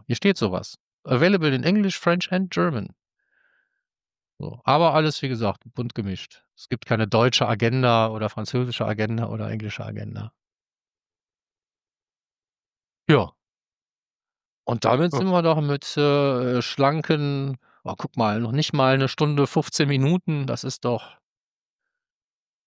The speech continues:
Speaker 1: durchgerauscht, würd ich sagen, oder?
Speaker 2: Ja,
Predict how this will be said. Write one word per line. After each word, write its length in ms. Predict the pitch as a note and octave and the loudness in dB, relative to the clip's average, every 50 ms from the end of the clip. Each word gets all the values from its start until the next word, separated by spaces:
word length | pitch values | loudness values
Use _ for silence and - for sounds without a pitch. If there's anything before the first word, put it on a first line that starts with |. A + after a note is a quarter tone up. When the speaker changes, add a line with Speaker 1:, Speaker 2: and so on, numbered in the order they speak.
| _ _ - | _ _ 2
Speaker 1:
durchgerauscht, 840 | F3+ G#3 G3 - - C3+ A#2+ - F#2+ F#2+ A#2+ B2 A2+ G2+ - - - | 2 2 2 2 2 2 2 2 2 2 2 2 2 0 -2 -6 -4
würd 140 | A2 A2 G#2+ | -2 0 0
ich 100 | G#2 - | 0 -2
sagen, 320 | - A2 G2+ F#2 F2+ - - _ _ _ _ _ _ - | -4 -6 -4 -6 -6 -8 -10 _ _ _ _ _ _ -8
oder? 260 | - B2 D#3 G3+ E3+ | -4 0 0 2 2
Speaker 2:
Ja, 300 | - C4 D3+ A#2+ G#2+ - | 2 2 0 -2 -2 -6